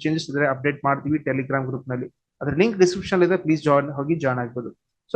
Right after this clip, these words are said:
ಆಪ್ಷನ್ ಚೈನ್ ಪ್ರಕಾರ ಮೇಜರ್ ರೆಸಿಸ್ಟೆನ್ಸ್ ಇರೋದು ಎಲ್ಲಪ್ಪ ಅಂದ್ರೆ ಫಾರ್ಟಿ ಏಟ್ ತೌಸಂಡ್. ನಿನ್ನೆ ಕೂಡ ಆ ಲೆವೆಲ್ ನ ನಾವು ಮಾರ್ಕ್ ಮಾಡಿದ್ವಿ. So ಇಲ್ಲೂ ಕೂಡ ನೋಡ್ಕೊಂಡು ಈಗಲೂ ಕೂಡ ಟ್ವೆಂಟಿ ಒನ್ ಲ್ಯಾಕ್ಸ್ ಏನಾಗ್ತದೆ ಇಲ್ಲಿ, ಓ ಐ ಡೇಟಾ ಹೈ ಹೋಲ್ಡ್ ಮಾಡಿದೆ. In case ಇದು ಬ್ರೀಚ್ ಆದ್ರೆ ನೋಡಿ ಸರ್, ಐದು ಲಕ್ಷ, ಏಳು ಲಕ್ಷ, ಏಳು ಲಕ್ಷ,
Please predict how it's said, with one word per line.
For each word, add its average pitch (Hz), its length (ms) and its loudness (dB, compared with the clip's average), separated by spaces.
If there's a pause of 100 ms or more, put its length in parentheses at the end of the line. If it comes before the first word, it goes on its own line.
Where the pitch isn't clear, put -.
ಆಪ್ಷನ್ 240 300 2
ಚೈನ್ 226 200 4
ಪ್ರಕಾರ 196 220 4 (100)
ಮೇಜರ್ 170 300 6
ರೆಸಿಸ್ಟೆನ್ಸ್ 170 440 0
ಇರೋದು 160 200 2
ಎಲ್ಲಪ್ಪ 151 260 2
ಅಂದ್ರೆ 156 240 2
ಫಾರ್ಟಿ 156 180 2 (100)
ಏಟ್ 151 140 -2
ತೌಸಂಡ್. 151 240 0 (380)
ನಿನ್ನೆ 202 280 4 (180)
ಕೂಡ 170 140 6 (280)
ಆ - 20 4 (160)
ಲೆವೆಲ್ 143 320 0
ನ 151 120 2
ನಾವು 139 200 0
ಮಾರ್ಕ್ 135 320 0
ಮಾಡಿದ್ವಿ. 123 420 -4 (560)
So 202 60 6 (140)
ಇಲ್ಲೂ 202 180 2 (100)
ಕೂಡ 208 120 6 (120)
ನೋಡ್ಕೊಂಡು 180 380 4
ಈಗಲೂ 185 280 2
ಕೂಡ 180 180 8
ಟ್ವೆಂಟಿ 160 220 6 (100)
ಒನ್ 160 160 2
ಲ್ಯಾಕ್ಸ್ 160 220 2 (140)
ಏನಾಗ್ತದೆ 147 500 0
ಇಲ್ಲಿ, 143 140 -2 (180)
ಓ - 20 0 (100)
ಐ - 80 4
ಡೇಟಾ 151 180 2 (280)
ಹೈ 147 80 4 (120)
ಹೋಲ್ಡ್ 143 280 2
ಮಾಡಿದೆ. 127 280 -4 (460)
In 190 160 2
case 233 240 2
ಇದು 165 140 -2
ಬ್ರೀಚ್ 180 260 4
ಆದ್ರೆ 165 160 4 (100)
ನೋಡಿ 165 180 4
ಸರ್, 160 100 4 (100)
ಐದು 151 160 0
ಲಕ್ಷ, 151 160 -2 (180)
ಏಳು 151 180 4
ಲಕ್ಷ, 131 140 -4 (120)
ಏಳು 151 160 4
ಲಕ್ಷ, 147 180 -2